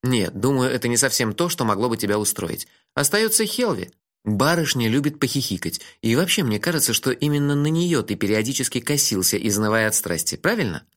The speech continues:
"Обойдёшься!" Мелифара скорчил такую рожу, что любой хулиган-первоклассник умер бы от зависти. "Ясновидец из тебя не получился".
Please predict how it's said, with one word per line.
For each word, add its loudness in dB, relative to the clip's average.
"Обойдёшься!" 0
Мелифара 0
скорчил 0
такую -2
рожу, 0
что -2
любой 2
хулиган-первоклассник 0
умер 0
бы 0
от -2
зависти. -6
"Ясновидец 2
из 0
тебя 2
не 0
получился". 0